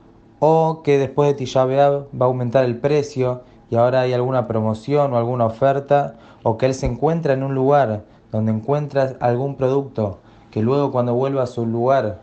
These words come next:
no lo va a poder conseguir, pues en ese caso Jajamín permitieron, ya que todo esto se considera davar a Abed, se considera que va a tener una pérdida si no va a poder comprar en este tiempo. Por eso en estos casos Jajamín permitieron.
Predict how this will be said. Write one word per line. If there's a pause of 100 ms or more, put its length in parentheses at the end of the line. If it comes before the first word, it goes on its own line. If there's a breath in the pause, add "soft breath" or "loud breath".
(120)
no
lo
va
a
poder
conseguir, (280 loud breath)
pues
en
ese
caso
Jajamín
permitieron, (240 loud breath)
ya
que
todo
esto
se
considera
davar
a
Abed, (360 loud breath)
se
considera
que
va
a
tener
una
pérdida (240 loud breath)
si
no
va
a
poder
comprar
en
este
tiempo. (260 soft breath)
Por
eso
en
estos
casos
Jajamín (300 soft breath)
permitieron.